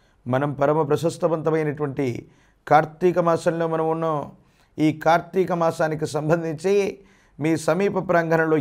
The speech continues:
ఎక్కడైనా అతి ప్రాచీనమైనటువంటి శివాలయ ప్రాంగణానికి వెళ్ళండి. ఆ శివాలయ ప్రాంగణంలో శనివారం పూట పరమేశ్వరుడికి అభిషేకాన్ని చేయించండి. అలాగే నవగ్రహాలు సతీ సమేతంగా ఉన్న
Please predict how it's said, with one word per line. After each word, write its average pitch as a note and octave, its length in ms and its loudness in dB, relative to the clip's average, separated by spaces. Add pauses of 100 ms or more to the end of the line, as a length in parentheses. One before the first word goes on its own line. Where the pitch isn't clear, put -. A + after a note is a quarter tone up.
(100)
ఎక్కడైనా D#3 440 2 (580)
అతి E3 220 0
ప్రాచీనమైనటువంటి F3 1040 0
శివాలయ F3 460 2
ప్రాంగణానికి C#3 680 -2
వెళ్ళండి. B2 380 -8 (680)
ఆ E3 140 8
శివాలయ G3 440 6
ప్రాంగణంలో D3+ 640 2 (520)
శనివారం F#3 500 4
పూట C3+ 260 -2 (600)
పరమేశ్వరుడికి G3+ 840 2
అభిషేకాన్ని D#3+ 640 -2
చేయించండి. C3+ 540 -4 (500)
అలాగే C#3 380 0 (680)
నవగ్రహాలు F3 800 4
సతీ D#3+ 340 -4
సమేతంగా E3 640 2
ఉన్న C#3+ 220 0